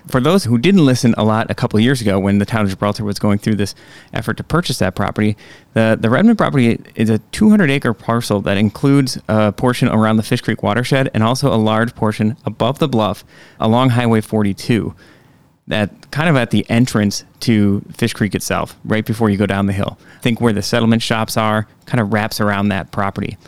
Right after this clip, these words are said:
Second, what's a tif district? Well, a tif district is a tax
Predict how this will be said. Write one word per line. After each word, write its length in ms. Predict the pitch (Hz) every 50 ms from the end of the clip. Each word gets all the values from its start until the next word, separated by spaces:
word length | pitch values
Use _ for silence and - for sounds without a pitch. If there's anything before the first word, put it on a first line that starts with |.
| - - - - _ _ _ _ _ _ _ _ _ _ _ _
Second, 500 | - - - 139 - - 110 107 104 - - _ _ _ _ _ -
what's 160 | 135 143 135
a 60 | 117
tif 220 | - - 185 180
district? 440 | - - - - - - - - - - _ _ - - - _ _ _ -
Well, 160 | 113 113 - -
a 80 | 113
tif 180 | - - 175 170
district 440 | - 156 143 - 139 143 143 - - -
is 200 | 117 117 113 -
a 160 | - 110 104 98
tax 480 | - - - - - - - - -